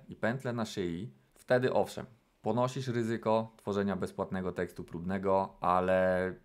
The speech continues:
po prostu nie masz wyjścia. Jeżeli nie masz wyjścia, to jak sama nazwa wskazuje, nie masz wyjścia. Nie powiedziałbym, że warto wtedy tworzyć tekst próbny.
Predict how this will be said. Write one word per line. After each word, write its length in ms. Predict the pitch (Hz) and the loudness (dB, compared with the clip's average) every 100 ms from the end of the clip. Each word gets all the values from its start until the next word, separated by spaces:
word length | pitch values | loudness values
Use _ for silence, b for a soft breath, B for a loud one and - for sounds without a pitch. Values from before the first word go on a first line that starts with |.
| _ | _
po 120 | 107 | -6
prostu 300 | 104 113 - | -2 -2 0
nie 120 | 98 90 | -2 -2
masz 180 | 87 | -4
wyjścia. 420 | 87 87 - - - | -2 -4 -4 -14 -12
Jeżeli 320 | - 98 107 | -8 -4 -2
nie 120 | 104 110 | 2 2
masz 180 | 101 | 0
wyjścia, 340 | 95 101 - 92 | 0 -4 -4 -4
to 100 | 92 | -2
jak 140 | 87 | -2
sama 220 | - 92 | -2 -2
nazwa 280 | 90 90 90 | -2 -4 -6
wskazuje, 560 | 85 - 90 90 90 90 | -8 -8 -6 -2 -2 -2
nie 160 | 101 98 | -2 -2
masz 180 | 92 90 | -2 -2
wyjścia. 400 | 92 87 - - b b b b - | -4 -4 -8 -14 b b b b -10
Nie 280 | 104 104 113 | 0 0 2
powiedziałbym, 580 | 123 127 120 107 104 98 | 2 2 4 4 2 0
że 120 | 87 | -2
warto 460 | 85 85 90 113 | 4 4 4 -2
wtedy 300 | 104 113 120 | -6 -4 -4
tworzyć 400 | 117 113 113 120 | -4 -4 -4 -4
tekst 360 | - 120 117 - _ - - | -4 -6 -6 -14 _ -20 -12
próbny. 460 | 120 120 117 147 | -6 -4 -4 -6